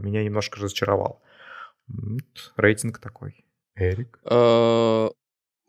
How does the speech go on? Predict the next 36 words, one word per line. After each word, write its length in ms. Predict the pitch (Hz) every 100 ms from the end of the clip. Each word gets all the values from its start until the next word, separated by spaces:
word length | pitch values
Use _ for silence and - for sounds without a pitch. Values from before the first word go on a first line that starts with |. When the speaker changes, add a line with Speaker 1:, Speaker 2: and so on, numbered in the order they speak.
| _ _ _ -
Speaker 2:
у 340 | 127 127 117 139
меня 260 | 147 170
разочарование 640 | 160 147 147 143 147 143 131
не 160 | 139
в 80 | 135
самом 460 | - 151 147 180 180
по-, 360 | - 127 120
не 120 | 123 131
в 60 |
самом 580 | - 151 160 180 147 127
том, 240 | 127 123 127
что 220 | - 127
Facebook 480 | 135 127 135 131 123
ничего 260 | 113 120
не 100 | 113
представили. 640 | 113 120 - 120 107 107 117
Нет, 240 | 123 101
я 120 | 110
уже 200 | 117 113
высказывал 560 | 110 117 - 127 110 107
своё 340 | - 110 113
мнение 280 | 113 113 104
о 40 | 104
том, 220 | 110 107
что 160 | -
это 120 | 107 107
хорошо, 300 | 123 123 -
что 140 | 117
они 120 | 120
сейчас 280 | 110 110 107
ничего 200 | 104 110
не 100 | 107
показали, 560 | 107 107 107 113 101 98
они 240 | 98 104
покажут 420 | - 101 101 107 _ - -
чуть, 240 | - 113